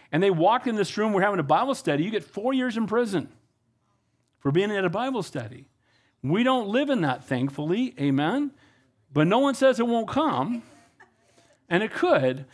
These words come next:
So we're thankful for that, and we want, and we're thankful that we can make a stand against it. If they came in here and arrested us, we could go to court and get attorneys, we could fight it.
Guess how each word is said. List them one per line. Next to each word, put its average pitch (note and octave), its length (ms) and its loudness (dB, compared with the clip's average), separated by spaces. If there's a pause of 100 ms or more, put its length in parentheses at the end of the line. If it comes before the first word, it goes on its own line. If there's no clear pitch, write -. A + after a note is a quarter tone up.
(160)
So - 140 -2
we're C4 120 4
thankful F4 460 0
for - 160 -2
that, F3 240 4
and A#3 100 0
we A3 80 -2
want, A3+ 220 -2
and G3 160 -4
we're F#3+ 100 0
thankful A3+ 360 -2
that G3 200 2
we G3 120 -2
can G#3+ 120 -2
make G#3 180 -4
a G3+ 60 -4
stand G#3 360 -2
against G3 380 -2
it. B3+ 60 -4
If D3 100 -4
they F3+ 100 0
came F3+ 240 -2
in F3+ 60 -2
here G3 100 0
and D3 120 0
arrested F3+ 300 -2
us, A3 160 -2
we D3+ 100 -2
could D3 120 -6
go E3 120 0
to C3+ 80 -4
court G#3 280 -2
and E3+ 60 -6
get C#3 100 -2
attorneys, F#3+ 480 -6
we C#3 80 -2
could B2+ 160 -8
fight C#3 260 0
it. C4+ 220 0